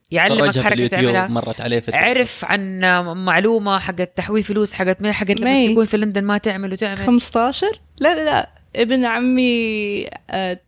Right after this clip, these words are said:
Speaker 3: ثلاث سنين يعرف كيف يسوي ع-،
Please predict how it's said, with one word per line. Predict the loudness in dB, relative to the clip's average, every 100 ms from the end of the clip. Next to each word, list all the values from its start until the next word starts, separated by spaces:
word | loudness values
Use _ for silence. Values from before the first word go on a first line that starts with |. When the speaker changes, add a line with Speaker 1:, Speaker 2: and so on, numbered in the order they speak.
| _ _
Speaker 3:
ثلاث | -12 -10 -12 -12
سنين | -8 -4 -4 -6 -12 -8
يعرف | -6 -4 -4 -6
كيف | -6 -6 -6 -8
يسوي | -12 -10 -6 -4
ع-، | -4 -8